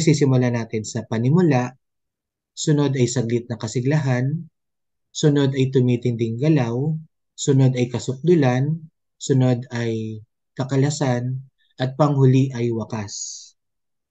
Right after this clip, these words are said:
Ulitin ko, ah, sa ba-, ah, sa buod o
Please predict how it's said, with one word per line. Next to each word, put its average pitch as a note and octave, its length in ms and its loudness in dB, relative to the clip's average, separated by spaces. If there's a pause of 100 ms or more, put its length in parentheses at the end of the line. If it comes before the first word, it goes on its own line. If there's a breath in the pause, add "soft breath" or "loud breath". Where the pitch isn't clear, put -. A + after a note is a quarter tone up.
(280)
Ulitin C3 440 4
ko, F3 200 2
ah, D3+ 160 -2 (840)
sa C#3 100 0 (100)
ba-, B2+ 200 0
ah, C3 200 0
sa D3+ 140 4
buod D#3 320 4 (140)
o D#3 80 -10